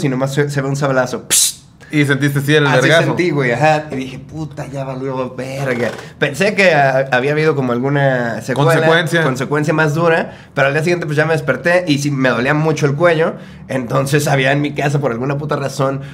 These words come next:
Speaker 1: un collarín, güey. Y dije, "Ah, pues, cámara, aquí soy". Me bañé, me puse el collarín y me fui a chambear, güey, a las siete de la mañana. Y llega mi, mi supervisor y nada más me dice, "Cabrón, ¿qué pedo, güey?".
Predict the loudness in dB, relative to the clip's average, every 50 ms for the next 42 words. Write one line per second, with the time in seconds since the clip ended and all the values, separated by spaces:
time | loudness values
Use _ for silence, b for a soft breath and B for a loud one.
0 | B B -4 -2 -2 0 -2 -2 0 0 -2 -2 -2 -2 -2 -2 -2 -2 -4 -4
1 | -6 -10 -8 -4 -2 -2 0 2 2 2 2 0 -2 -4 -2 0 2 2 2 2
2 | 0 0 0 -4 -2 0 0 0 0 0 0 0 0 0 0 0 0 0 -2 -2
3 | -4 B B B B -6 -4 -2 0 0 0 2 2 2 2 2 2 2 0 0
4 | -2 -2 -4 -4 -2 0 2 2 2 0 -2 -2 -4 -4 -4 -4 -4 0 2 4
5 | 4 4 2 0 -4 -4 -6 -4 -4 -4 -4 -4 -4 -2 0 2 2 2 0 -2
6 | -2 -2 -2 -2 0 0 0 2 0 -2 -4 B B B B B B -4 -2 0
7 | 0 0 0 -2 -2 -2 -2 -2 -2 -2 -2 -2 -2 -2 -4 -4 -4 -6 -8 -8
8 | -6 -6 -8 -4 -2 -2 -2 -2 -2 -2 -2 -2 -2 -2 -4 -4 -6 -6 -8 -6
9 | -8 -10 -10 -8 -10 -10 -8 -6 -6 -6 -6 -6 -6 -6 -6 -6 -8 -6 -6 -6
10 | -4 -6 -6 -6 -6 -6 -6 -6 -6 -8